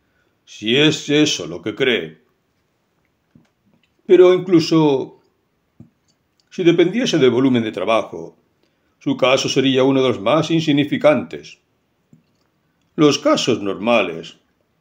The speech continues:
es decir, aquellos en los que no se producen los supuestos errores, dan mucho más trabajo y por añadidura más productivo.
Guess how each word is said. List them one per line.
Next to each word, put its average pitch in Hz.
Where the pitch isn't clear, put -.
es 123
decir, 113
aquellos 131
en 143
los 139
que 113
no 131
se 156
producen 147
los 143
supuestos 156
errores, 92
dan 147
mucho 180
más 160
trabajo 120
y 139
por 165
añadidura 175
más 156
productivo. 165